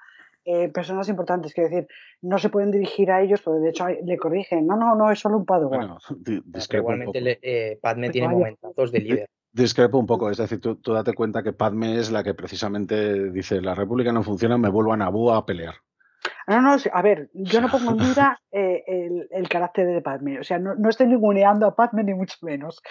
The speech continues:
Speaker 2: No, no, ya lo
Speaker 1: Yo
Speaker 2: sé, ya lo
Speaker 1: solamente
Speaker 2: sé.
Speaker 1: estoy comparando que el carácter de Leia y el de Padme,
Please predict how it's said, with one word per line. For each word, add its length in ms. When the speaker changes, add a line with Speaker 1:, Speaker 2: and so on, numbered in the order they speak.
Speaker 2:
No, 200
no, 120
ya 120
lo 80
Speaker 1:
Yo 0
Speaker 2:
sé, 220
ya 80
lo 80
Speaker 1:
solamente 120
Speaker 2:
sé. 20
Speaker 1:
estoy 180
comparando 640
que 320
el 140
carácter 540
de 400
Leia 520
y 100
el 80
de 80
Padme, 480